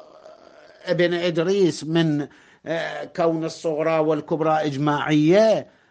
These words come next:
آه، ناظرة إلى مسألتنا أو هي في مورد بحثنا ومسألتنا. جاي يحكي في مختلفة قيم العبدين،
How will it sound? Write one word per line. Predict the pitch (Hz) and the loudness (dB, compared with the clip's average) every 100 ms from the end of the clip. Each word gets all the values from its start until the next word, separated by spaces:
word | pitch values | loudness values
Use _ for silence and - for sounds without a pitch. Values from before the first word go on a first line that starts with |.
| _ | _
آه، | 156 - 170 160 151 156 156 - - - - - - - - | -18 -14 -14 -14 -18 -20 -20 -20 -20 -20 -20 -20 -20 -20 -12
ناظرة | 165 180 196 185 190 | -2 4 4 4 0
إلى | 190 185 180 180 | -2 0 0 0
مسألتنا | 165 165 160 170 165 160 156 151 | -4 -8 -6 -4 -4 -6 -6 -6
أو | 165 165 | -4 -4
هي | 160 175 170 | -2 -2 -4
في | 165 | -4
مورد | 151 165 165 151 139 | -4 -2 -2 -4 -4
بحثنا | 143 - 139 113 110 - | -6 -6 -10 -8 -12 -8
ومسألتنا. | 135 131 127 - 117 104 - _ _ _ _ _ _ _ - | -4 -4 -6 -10 -14 -14 -18 _ _ _ _ _ _ _ -18
جاي | 131 175 185 214 | -2 0 2 0
يحكي | 233 - 233 | -6 -8 -10
في | 220 220 | -8 -10
مختلفة | 208 196 - 220 233 185 220 - - _ _ _ _ _ _ _ _ | -10 -14 -12 -10 -8 -8 -10 -12 -20 _ _ _ _ _ _ _ _
قيم | 196 226 220 208 | -8 -4 -4 -4
العبدين، | 196 - 160 139 135 190 202 165 120 | -6 -2 -2 -2 -4 -4 -4 -8 -12